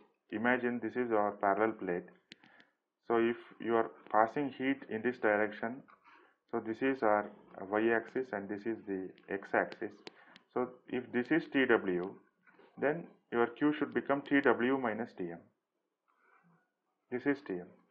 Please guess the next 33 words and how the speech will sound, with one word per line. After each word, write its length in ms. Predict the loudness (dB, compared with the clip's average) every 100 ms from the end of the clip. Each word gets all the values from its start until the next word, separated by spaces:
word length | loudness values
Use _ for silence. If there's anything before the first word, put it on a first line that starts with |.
| _ _ _ _ _ _ _ _ _ _ _ _ _ _ _ _ _ _ -12 -2
Okay, 220 | -2 -2 -8 -18 -20 -20 -8 2
so 140 | 6
on 200 | 6 6
the, 340 | 4 4 2 -2 -14 _
uh, 340 | 6 6 6 4 6
R 220 | 8 8
H 180 | 2 -2
S 80 | 0
it 120 | 0
will 120 | 0
become, 300 | -2 -4 -6 -6 -20 -20 _ _ -20 -10
uh, 80 | -10
T 200 | -2 0
M 120 | 2
minus 260 | 0 -2 -4 -6
T 60 |
W 360 | -6 -6 -4 -4
into 220 | -4 -8 -8
K 80 | -6
into 400 | -6 -6 -10 -10 -8
D 100 | -8
square 260 | -6 -8 -6
theta 280 | -6 -6 -8 -8
by 80 | -16 -20 _
D 100 | -6
Y 140 | -4 -8
square. 280 | -14 -20 -18 -20 -20 _ _ -16 -2
Now 120 | 0
if 120 | 2
you 320 | 2 2 0 -2
rearrange 560 | 2 6 6 6 2 -2
the 100 | 0
terms, 320 | 0 -2